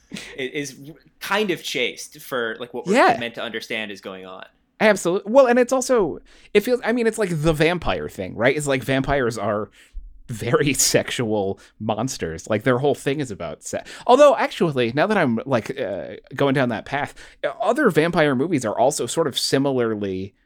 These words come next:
Speaker 2: chaste, right? There's a lot of, like, suggestive talking and then, like, neck biting and then, like, somebody behind a willowy veil.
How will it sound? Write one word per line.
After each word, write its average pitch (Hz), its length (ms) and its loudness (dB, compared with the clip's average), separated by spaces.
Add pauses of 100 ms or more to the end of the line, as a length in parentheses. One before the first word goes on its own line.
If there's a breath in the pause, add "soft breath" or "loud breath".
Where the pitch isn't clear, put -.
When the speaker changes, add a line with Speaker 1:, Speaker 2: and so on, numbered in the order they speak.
(680)
Speaker 2:
chaste, - 440 0
right? 139 160 2
There's 160 140 0
a 170 40 4
lot 151 220 2
of, 156 100 2
like, 120 340 2 (160 soft breath)
suggestive 131 600 0
talking 113 480 0
and 113 160 0
then, 110 120 0
like, 104 260 -2
neck 104 320 -4
biting 101 560 0
and 107 180 -2
then, 104 160 -4
like, 98 320 -4
somebody 110 380 0
behind 107 340 -4
a 107 60 0
willowy 98 460 -2
veil. 92 440 -6